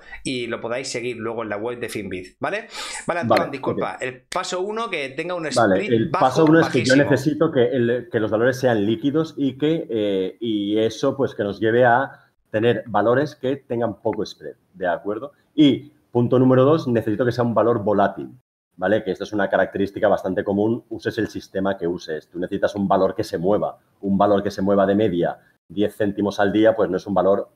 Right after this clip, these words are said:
Speaker 2: eh, apropiado para scalping. Puede ser un valor apropiado para hacer swing trading o trading de largo plazo, pero para hacer scalp-, scalping o trading intradía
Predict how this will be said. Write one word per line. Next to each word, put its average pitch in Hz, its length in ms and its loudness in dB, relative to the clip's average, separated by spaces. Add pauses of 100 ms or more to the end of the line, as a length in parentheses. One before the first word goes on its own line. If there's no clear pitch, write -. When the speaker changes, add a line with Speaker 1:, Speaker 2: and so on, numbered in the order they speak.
(300)
Speaker 2:
eh, 90 500 0
apropiado 98 600 0
para 92 180 2
scalping. 87 460 -2
Puede 101 240 0
ser 110 120 -4
un 110 80 -2
valor 107 220 4
apropiado 107 480 2
para 85 140 0
hacer 90 120 -6
swing 101 220 -4
trading 131 380 2
o 101 100 2
trading 104 300 2
de 92 80 2
largo - 260 0
plazo, - 340 -10 (320)
pero 87 160 -6
para 85 140 0
hacer 98 160 -2
scalp-, 104 380 -2 (220)
scalping 104 420 -2
o 78 40 -10
trading 90 260 -2
intradía 98 520 2